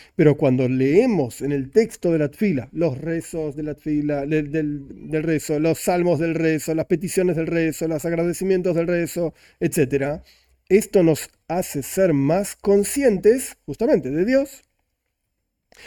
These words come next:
Y con seguridad, antes de que el alma salga, digamos, de su mundo espiritual para investirse en este mundo físico y también después del fallecimiento, cuando el alma sale del cuerpo, la,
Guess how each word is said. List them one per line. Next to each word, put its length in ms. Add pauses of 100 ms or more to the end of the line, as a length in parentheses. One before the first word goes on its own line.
(140)
Y 80
con 180
seguridad, 580
antes 280
de 80
que 80
el 80
alma 320
salga, 480
digamos, 300
de 40
su 120
mundo 200
espiritual 540
para 260
investirse 600
en 60
este 180
mundo 440
físico 760 (180)
y 140
también 440
después 280
del 100
fallecimiento, 1160 (160)
cuando 180
el 60
alma 200
sale 360
del 160
cuerpo, 560 (240)
la, 180